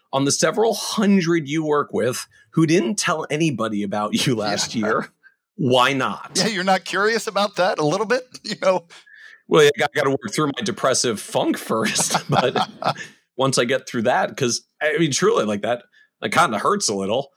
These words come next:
Speaker 2: Yeah.
Speaker 1: I mean, it, it, it is what it is. So it, it, and it raises, as, as you have this interesting question, like, so what is going on with the other two hundred and ninety clients who apparently didn't tell anybody about me last year?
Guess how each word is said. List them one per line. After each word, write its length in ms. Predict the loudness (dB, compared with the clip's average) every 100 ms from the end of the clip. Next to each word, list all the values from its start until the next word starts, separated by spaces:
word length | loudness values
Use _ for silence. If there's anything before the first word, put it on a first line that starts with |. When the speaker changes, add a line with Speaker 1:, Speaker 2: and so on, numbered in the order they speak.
| _ -2
Speaker 2:
Yeah. 340 | 2 2 0 -6 _ 2
Speaker 1:
I 60 | 4
mean, 160 | 4
it, 200 | 4 0 -4
it, 160 | -6 -10 -4
it 120 | 0
is 180 | 0 0
what 140 | 0 -2
it 120 | 0
is. 360 | 0 0 -2
So 220 | 0 0 0
it, 240 | -2 -4
it, 280 | -2 -2 -4 -6 -2
and 100 | -2
it 140 | -2
raises, 720 | -2 0 0 -2 -2 -4 -10 -8 -2
as, 160 | -2 -2 -4
as 160 | -4
you 60 | -2
have 240 | -2 -2
this 180 | -2 -4
interesting 300 | -4 -4 -4
question, 420 | -2 -2 -2 -2
like, 160 | -2 -4 -12 _ _ _ -6
so 180 | 0 4
what 240 | 4 2
is 160 | 2 0
going 340 | -2 0 -2
on 240 | -2 -4 -4
with 220 | -6 -6 -18 _ _ _ _ _
the 160 | -2 2
other 180 | 2 0
two 200 | -2 -2
hundred 300 | -2 -2 -4
and 80 | -4
ninety 280 | -4 -6 -6
clients 560 | -2 -2 -2 -4 -4 -2
who 520 | -2 -2 -4 -6 -6
apparently 540 | -8 -4 -4 -4 -6 -8
didn't 300 | -8 -8 -8
tell 240 | -6 -4
anybody 400 | -6 -8 -12 -12
about 260 | -12 -12 -14
me 60 | -18
last 340 | -12 -8 -8
year? 100 | -10